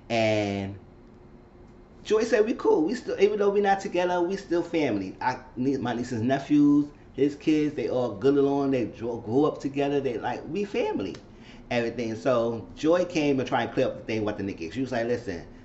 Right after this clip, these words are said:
I made a mistake. I probably took it on."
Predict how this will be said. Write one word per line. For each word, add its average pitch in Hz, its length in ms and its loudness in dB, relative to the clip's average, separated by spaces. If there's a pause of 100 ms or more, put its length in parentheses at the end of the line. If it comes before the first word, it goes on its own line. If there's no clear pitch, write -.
(140)
I 143 160 4
made 160 160 2
a - 20 4
mistake. 143 560 2
I 143 140 0
probably 127 280 2
took 143 220 -4
it 143 40 0
on." 139 520 0